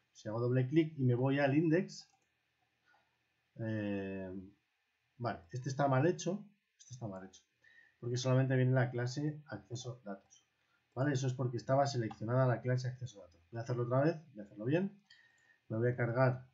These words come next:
eh, lo que estuviera aquí, doc, fuera, vale, no,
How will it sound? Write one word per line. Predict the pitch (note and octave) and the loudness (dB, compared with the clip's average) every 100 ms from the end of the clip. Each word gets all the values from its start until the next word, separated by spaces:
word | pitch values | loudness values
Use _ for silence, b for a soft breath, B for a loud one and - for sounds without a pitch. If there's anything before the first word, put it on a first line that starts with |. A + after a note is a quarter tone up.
| _ _ | _ _
eh, | G#2+ G#2 G2 | -6 -4 -4
lo | G2 | -6
que | |
estuviera | - G#2 A2 | -8 -6 -4
aquí, | B2 D#3 F#3 F#3+ _ _ _ _ _ _ _ _ _ _ _ | 0 2 0 -2 _ _ _ _ _ _ _ _ _ _ _
doc, | G#2+ G#2 D3+ - - _ _ _ | -12 -4 -4 -4 -12 _ _ _
fuera, | B2 D3 D#3+ - _ | -2 0 -2 -12 _
vale, | G#2 G2 - | -16 -16 -16
no, | - | -18